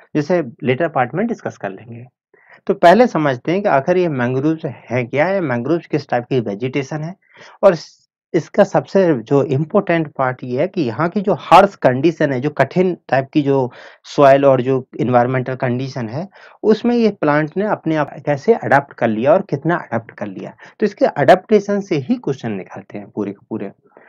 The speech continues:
और अगर इंपॉर्टेंस की बात की जाए तो आप ऐसा समझ लो कि मैंग्रोव से लगभग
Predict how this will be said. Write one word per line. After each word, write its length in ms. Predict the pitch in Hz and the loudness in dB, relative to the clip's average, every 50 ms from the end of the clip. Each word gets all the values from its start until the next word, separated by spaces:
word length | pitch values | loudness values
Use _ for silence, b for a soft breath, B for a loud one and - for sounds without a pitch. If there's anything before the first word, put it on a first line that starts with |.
| b b b b b | b b b b b
और 120 | 151 147 - | 4 6 6
अगर 260 | 123 147 165 180 160 | 6 2 2 2 2
इंपॉर्टेंस 560 | 151 135 143 - - 196 196 202 202 202 196 | 2 0 0 2 2 2 4 4 2 2 2
की 120 | - 202 | -2 -2
बात 240 | 180 170 165 156 - | 2 2 2 2 2
की 120 | - 160 143 | -4 -4 -2
जाए 160 | 151 156 165 | 0 0 0
तो 100 | - 147 | 0 -2
आप 160 | 135 135 - | -4 -2 -2
ऐसा 200 | 143 143 - 151 | -4 -4 -4 -6
समझ 280 | 139 143 131 131 131 131 | -6 -4 -4 -4 -4 -2
लो 120 | 151 165 | -2 -2
कि 120 | 165 175 | -2 -2
मैंग्रोव 540 | 147 127 117 120 120 127 131 147 160 160 - - | -2 -2 -2 -2 -2 -2 -2 -2 -2 -2 -4 -6
से 200 | - - 160 156 | -6 -4 -2 -2
लगभग 460 | 151 143 131 123 - 135 147 151 - | 0 -2 -2 -4 -2 -2 -2 -4 -4